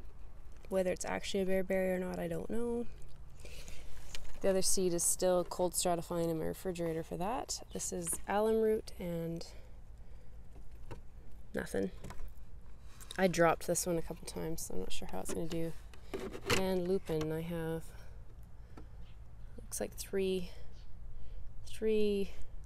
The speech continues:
lupin going there. I don't know how healthy they look. So, so that's what my garden's looking like early May.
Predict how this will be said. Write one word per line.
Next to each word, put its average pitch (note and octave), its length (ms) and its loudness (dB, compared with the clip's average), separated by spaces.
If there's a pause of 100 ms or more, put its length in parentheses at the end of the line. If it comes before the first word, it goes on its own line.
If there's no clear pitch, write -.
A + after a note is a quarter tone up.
lupin F3+ 340 2
going E3+ 240 0
there. E3 180 0
I E3+ 40 0
don't E3+ 120 0
know E3 100 -2
how E3 160 2
healthy - 320 4
they - 140 12
look. - 240 8 (1400)
So, D#3 340 0 (2250)
so F3 240 6
that's G3+ 220 0
what - 100 0
my G3+ 120 2
garden's G3 360 12
looking A3+ 280 10
like C#4+ 380 4
early G#3 300 6
May. C4 460 6